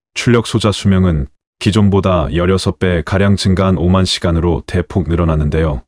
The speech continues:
부품 교체 주기도 육 개월 단위에서 오 년으로 대폭 길어졌습니다.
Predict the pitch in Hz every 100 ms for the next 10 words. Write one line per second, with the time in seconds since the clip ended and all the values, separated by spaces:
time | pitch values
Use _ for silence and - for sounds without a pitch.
0 | - 120 - 127 120 120 - 120 101 104
1 | 98 92 71 _ _ 92 101 - 110 104
2 | 98 98 95 - 87 76 - 92 104 104
3 | 98 98 73 - _ - 95 - 110 -
4 | 90 80 - 76 71 71